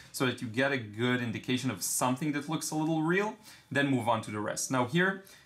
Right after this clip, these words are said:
is, everything is pretty dark, so I'm gonna start with a very dark value, but still I wanna keep it a bit warm.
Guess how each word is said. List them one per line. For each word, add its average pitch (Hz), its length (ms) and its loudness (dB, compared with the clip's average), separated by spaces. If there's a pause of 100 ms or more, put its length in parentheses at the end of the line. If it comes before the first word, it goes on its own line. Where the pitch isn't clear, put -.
is, 123 340 -2
everything 190 500 0
is 120 120 0
pretty 160 380 2
dark, 110 400 0
so - 120 -2
I'm 127 120 4
gonna 180 140 0
start 151 440 0
with 113 160 -2
a 101 40 -2
very 123 260 4
dark 113 400 0 (240)
value, 120 480 2
but 123 140 -2
still 190 220 2
I 156 100 2
wanna 131 220 2
keep 135 200 -8
it 143 60 -2
a 120 40 -4
bit 120 240 -8
warm. 113 320 2